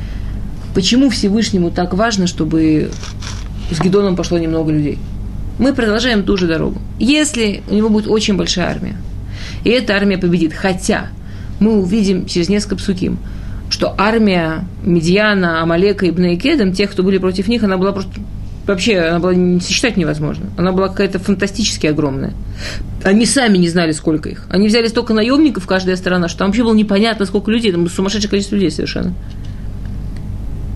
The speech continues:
Так что тридцать две тысячи Гедон, на самом деле, они бы большой роли не сыграли. Но в ощущении, могло быть ощущение, что их слишком много. Всевышний продолжает ту же линию.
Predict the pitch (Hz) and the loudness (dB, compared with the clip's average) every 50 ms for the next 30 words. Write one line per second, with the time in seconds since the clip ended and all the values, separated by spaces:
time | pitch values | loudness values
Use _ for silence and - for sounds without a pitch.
0 | - - - - - - - - - 190 202 185 202 269 339 339 - 208 190 226 | -6 -6 -6 -6 -6 -6 -2 0 0 2 2 4 4 4 2 4 2 2 2 2
1 | 247 214 214 247 233 - - 196 185 202 202 277 302 277 214 190 180 214 226 240 | 2 2 2 0 0 2 0 0 0 2 2 4 4 4 2 2 0 0 0 2
2 | 226 226 220 208 208 208 214 208 196 202 202 208 226 226 208 214 220 226 226 - | 2 2 2 2 2 2 2 2 2 2 0 2 2 2 2 2 0 -2 -2 -2
3 | 269 233 247 226 185 165 175 202 233 233 185 - - - - - - - - - | -2 2 2 2 2 4 4 4 4 4 2 0 -4 -10 -14 -14 -14 -14 -14 -14
4 | - - - - - 170 175 208 208 - - 214 208 - - - 359 403 392 339 | -12 -12 -12 -10 -4 0 2 2 2 2 0 0 0 0 2 4 4 4 4 4
5 | 262 240 240 240 - - 208 208 220 285 262 254 220 - - - 254 233 214 214 | 4 2 0 -2 0 0 0 2 2 2 0 0 -2 -4 -2 0 0 0 0 0
6 | 180 185 180 202 190 - - 180 175 160 156 156 - - - - 202 202 240 302 | 0 0 0 0 -4 -2 -2 -2 0 0 0 -4 -4 -4 -4 -2 0 2 2 2
7 | 294 - 220 190 180 180 180 185 185 185 190 220 240 240 220 214 - 214 208 190 | 2 2 -2 -2 0 0 0 2 0 0 2 0 0 0 0 -2 0 0 0 2
8 | 190 180 170 165 170 180 | 2 2 0 0 -2 -4